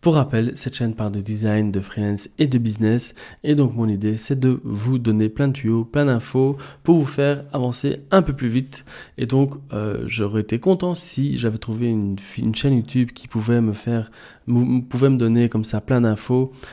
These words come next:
Euh, je trouve ça, euh, cool et donc je le fais vraiment avec plaisir. C'est vraiment sympa. N'hésitez pas à laisser un commentaire, euh, à, et me dire si ça vous plaît aussi. Euh, et donc,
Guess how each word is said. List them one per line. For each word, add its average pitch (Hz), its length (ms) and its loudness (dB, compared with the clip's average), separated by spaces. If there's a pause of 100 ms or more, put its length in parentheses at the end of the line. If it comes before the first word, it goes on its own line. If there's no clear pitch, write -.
(160)
Euh, 98 200 -2
je 98 60 -8
trouve 107 140 -8
ça, - 360 -2
euh, - 260 -6 (120)
cool 151 300 8
et 117 100 2
donc 117 220 2
je 110 80 0
le 101 40 0
fais 104 140 -4
vraiment 113 300 2
avec 107 160 0
plaisir. 113 320 0
C'est - 80 -6
vraiment 107 380 -2
sympa. 117 500 -4
N'hésitez 117 340 0
pas 113 120 -4
à - 20 0
laisser 107 140 -4
un 98 100 -2
commentaire, 104 580 -2 (400)
euh, 101 220 -4 (120)
à, 113 140 2
et 131 220 4
me 120 160 8
dire 117 260 2
si - 100 -8
ça 113 140 -6
vous 101 120 -6
plaît 110 160 -2
aussi. 120 420 -2 (420)
Euh, 98 460 -4
et 117 80 -2
donc, 117 360 2